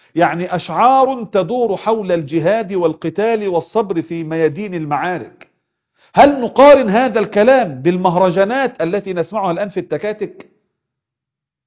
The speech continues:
هذا سؤال بريء كما يقال. الجاريتان تغنيان بما كان يدور في المعارك،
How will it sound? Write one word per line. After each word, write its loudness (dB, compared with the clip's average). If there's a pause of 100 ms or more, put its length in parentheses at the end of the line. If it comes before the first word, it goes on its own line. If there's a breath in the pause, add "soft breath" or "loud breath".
(100)
هذا 2
سؤال 0 (400)
بريء -2
كما 0
يقال. -2 (1160)
الجاريتان 2
تغنيان -2
بما -4
كان -2
يدور -2
في -6
المعارك، -4